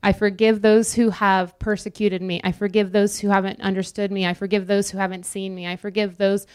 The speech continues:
who have blamed me. I f-, forgive those who," fill in the blank. I just start doing it because as I do it, I realize this is where I have unforgiveness.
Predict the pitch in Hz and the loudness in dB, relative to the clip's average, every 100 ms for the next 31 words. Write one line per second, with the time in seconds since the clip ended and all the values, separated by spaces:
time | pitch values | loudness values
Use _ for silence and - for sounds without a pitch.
0 | - - 220 196 190 - - 208 214 208 | -20 0 2 2 0 -12 -4 -2 0 0
1 | 196 185 180 170 208 208 - - 196 226 | -2 -4 -6 0 2 0 -4 -6 -2 0
2 | 202 185 208 202 202 220 208 196 190 _ | 0 4 4 4 0 2 2 2 -4 _
3 | _ _ _ _ _ 208 180 170 165 156 | _ _ _ _ _ -4 -4 -4 -10 -12
4 | - _ _ _ - 202 247 - 254 214 | -14 _ _ _ -2 0 0 0 0 0
5 | 190 254 247 202 175 - 233 226 214 220 | -4 0 0 0 -2 -6 -6 -2 2 2
6 | 226 202 185 214 233 285 320 320 - - | 2 0 -2 -4 0 4 2 0 -18 -20
7 | _ - 214 214 208 202 247 277 254 190 | _ -4 2 4 2 2 4 6 6 2
8 | 180 175 175 180 190 220 233 180 202 190 | 2 0 -4 -6 -2 -2 -4 -2 0 2
9 | 185 180 175 170 - 175 160 160 - 196 | 0 -2 -4 -8 -10 -10 -8 -8 -10 -14
10 | - - | -18 -20